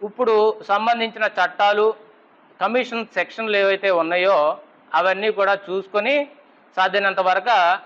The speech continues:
దాన్ని, ఆ, కంప్లైంట్ని కన్సిడర్ చే-, చేయమని చెప్పి చీఫ్ ఎలక్టోరల్ ఆఫీసర్ గారికి పంపించారు.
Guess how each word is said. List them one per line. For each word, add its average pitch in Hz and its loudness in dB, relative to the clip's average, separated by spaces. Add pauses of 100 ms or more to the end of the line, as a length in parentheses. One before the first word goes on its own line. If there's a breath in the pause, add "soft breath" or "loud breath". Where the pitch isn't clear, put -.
(200)
దాన్ని, 175 -2 (680)
ఆ, 143 2 (300)
కంప్లైంట్ని 202 -2 (200)
కన్సిడర్ 190 -4
చే-, 185 0
చేయమని 180 -2
చెప్పి 165 -4 (120)
చీఫ్ 254 -6
ఎలక్టోరల్ 202 0
ఆఫీసర్ 170 -2
గారికి 156 -4
పంపించారు. 196 -4